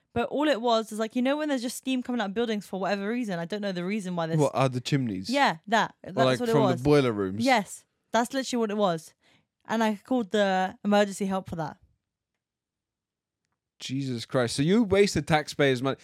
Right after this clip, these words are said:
Speaker 2: You wasted the fire brigades. Did you see how many fire brigades pulled up?
Speaker 1: No, I, I don't think they even did. I left. I was just imagining, imagine school's not gonna be on tomorrow.
Speaker 2: <laughs> You
Speaker 1: That's
Speaker 2: was
Speaker 1: it.
Speaker 2: gassed. He was like, "Yes." I can't lie. That's every kid's dream.
Speaker 1: Oh, but
Speaker 2: It's
Speaker 1: the
Speaker 2: like coming to school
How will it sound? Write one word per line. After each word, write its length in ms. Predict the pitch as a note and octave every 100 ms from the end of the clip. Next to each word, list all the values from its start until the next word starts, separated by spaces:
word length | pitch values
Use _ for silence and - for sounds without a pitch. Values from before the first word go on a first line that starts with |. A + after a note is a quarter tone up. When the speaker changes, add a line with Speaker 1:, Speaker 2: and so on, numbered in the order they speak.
| -
Speaker 2:
You 100 | F3+
wasted 240 | G#3+ G#3+ D#3
the 60 |
fire 240 | C#3 D#3 C#3+
brigades. 300 | C3 C3 - - A#2
Did 160 | D3
you 140 | F3 G3+
see 140 | G#3+
how 120 | G3
many 140 | F#3 F3+
fire 200 | F#3+ F3+
brigades 280 | D#3 E3
pulled 220 | C#3+ E3+ F3
up? 80 | D#4+
Speaker 1:
No, 100 | D#4
I, 120 | B3+
I 40 |
don't 340 | C4 C#4+ F4+ F4+
think 120 | E4+
they 180 | C4+ B3+
even 160 | B3+
did. 320 | G#3+ D4+ F3+ - -
I 140 | A#3+
left. 540 | C4 A#3+ D4+ - - - _ _ -
I 120 | D4
was 120 | C#4
just 160 | D#4 B3
imagining, 460 | A3 A#3 A#3+ G#3+
imagine 300 | F#3+ G3 G3+
school's 300 | F#3 - G#3+
not 80 | F#3
gonna 120 | F3+
be 60 | F3+
on 120 | G3
tomorrow. 340 | G3 F3 D3 D3+ - _ _ _ _ -
Speaker 2:
<laughs> 100 | - - A4 G#4+ - G#4
You 100 | F4+
Speaker 1:
That's 120 | E4+ C#4+
Speaker 2:
was 80 | C#4
Speaker 1:
it. 60 |
Speaker 2:
gassed. 360 | B3+ C#4+ G3+ - F4 E4+
He 60 | A3+
was 80 | G3+
like, 140 | F#3+
"Yes." 600 | F3 F#3 F#3+ F#3 - - - D#4+ - C4
I 60 |
can't 240 | C#4 B3+ G#3+
lie. 180 | F3 - E3
That's 220 | F#3+ G#3
every 380 | - F#3 F3+ F3+
kid's 300 | C#3+ D#3+ A#2+
dream. 460 | A2+ D3 C#3 C3 G2+
Speaker 1:
Oh, 100 | E4
but 100 | F4+ A4
Speaker 2:
It's 120 | -
Speaker 1:
the 60 | E4+
Speaker 2:
like 80 | F#3
coming 280 | G#3+ A#3
to 100 | G3
school 540 | F3+ - A#3 G3+ D#3